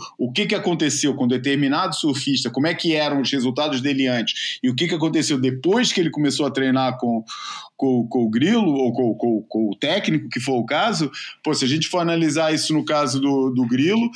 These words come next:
é impressionante o, o, o currículo que ele tem, cara. Todo mundo que passa pela mão dele dá um salto quântico de, de, de qualidade e de resultados.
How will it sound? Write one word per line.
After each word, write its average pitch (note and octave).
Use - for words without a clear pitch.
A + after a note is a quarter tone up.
é D#3
impressionante E3
o, G3+
o, F#3+
o F#3
currículo F#3
que G#3
ele A3+
tem, F3
cara. A2
Todo A#3+
mundo G3+
que D#3+
passa D#3+
pela D3+
mão D3
dele D#3
dá F#3
um G#3+
salto F#3+
quântico F3
de, B2+
de, B2+
de B2
qualidade C#3+
e F3+
de G3
resultados. C#3+